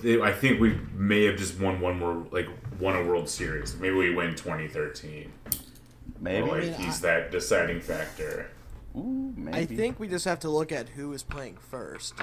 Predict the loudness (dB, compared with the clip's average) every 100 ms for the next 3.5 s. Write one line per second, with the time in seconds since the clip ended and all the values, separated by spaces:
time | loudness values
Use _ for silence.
0 | -8 -6 -8 -8 -10 -12 -12 -10 -10 -4
1 | -4 -4 -10 -10 -8 -6 -6 -8 -10 -14
2 | -12 -12 -12 -10 -10 -8 -12 -10 -10 -10
3 | -10 -12 -14 -14 -14